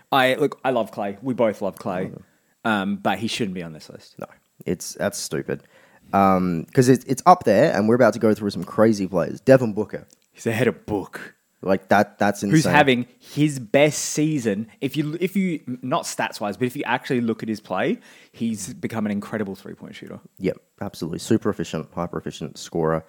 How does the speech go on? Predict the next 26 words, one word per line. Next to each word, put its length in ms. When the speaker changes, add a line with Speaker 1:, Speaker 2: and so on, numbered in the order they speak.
Speaker 2:
Um, 460
I 100
don't 200
agree 220
with 240
this 280
one. 260
Russell 300
Westbrook 340
shouldn't 220
be 60
on 120
this 160
list. 140
Speaker 1:
No, 140
Speaker 2:
He's 160
Speaker 1:
he's 120
Speaker 2:
been 120
Speaker 1:
played 100
Speaker 2:
having 80
Speaker 1:
like 100
shit. 280
Speaker 2:
a 40
horrible 640
year. 380
Uh, 240